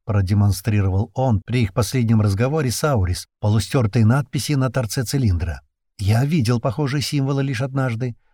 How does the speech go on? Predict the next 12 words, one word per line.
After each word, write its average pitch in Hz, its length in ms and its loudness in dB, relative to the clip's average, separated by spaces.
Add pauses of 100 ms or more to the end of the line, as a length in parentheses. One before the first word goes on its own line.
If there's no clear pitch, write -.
(100)
на 110 140 4
заброшенной 113 580 2
планете, 147 460 -2
которую 110 420 0
покинули 175 480 -2
все 151 240 -4
её 156 140 -4
жители». 92 440 -4 (480)
«Почему?» — 95 600 -2 (160)
удивилась 135 520 -4
Аурис. 127 460 -4 (480)
«Неизвестно», — 104 840 2